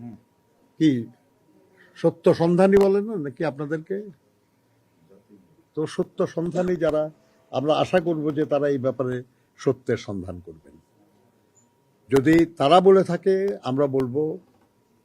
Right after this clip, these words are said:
খুবই ভুল করা হয়েছে, অন্যায় করা হয়েছে।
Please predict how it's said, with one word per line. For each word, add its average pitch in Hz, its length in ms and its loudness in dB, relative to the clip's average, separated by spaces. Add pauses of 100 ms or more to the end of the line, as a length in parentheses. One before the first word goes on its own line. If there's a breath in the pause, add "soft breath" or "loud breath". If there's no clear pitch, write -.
(180)
খুবই 147 280 2 (880)
ভুল 165 280 2
করা 113 220 -2
হয়েছে, 104 200 -10
অন্যায় 117 280 -4
করা 90 260 -10
হয়েছে। - 300 -20